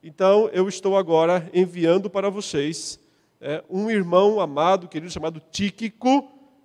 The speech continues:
e ele vai, na verdade, ele levou a carta. E ao que tudo indica, ele levou as duas cartas. A carta que era para Colossos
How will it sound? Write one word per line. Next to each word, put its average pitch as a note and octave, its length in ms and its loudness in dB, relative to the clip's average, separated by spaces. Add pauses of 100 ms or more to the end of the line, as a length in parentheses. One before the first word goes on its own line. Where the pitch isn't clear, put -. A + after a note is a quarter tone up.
e E3+ 200 6
ele B3 360 10
vai, A3 380 2 (460)
na E3 120 -8
verdade, F3 400 -2
ele F3+ 440 -6
levou F3+ 500 0
a F#3 60 -6
carta. - 460 -16 (2000)
E D#3 60 -2
ao F3+ 100 2
que F3 60 -20
tudo A3 140 -8
indica, G#3+ 280 -8
ele A3+ 80 -2
levou G#3+ 380 2
as D#3+ 180 -4
duas C#4 240 2
cartas. - 840 -12 (380)
A D3+ 120 -8
carta E3+ 420 -2
que D#3+ 220 -6
era D3+ 160 -2
para C#3+ 280 -4 (380)
Colossos C#3+ 960 -4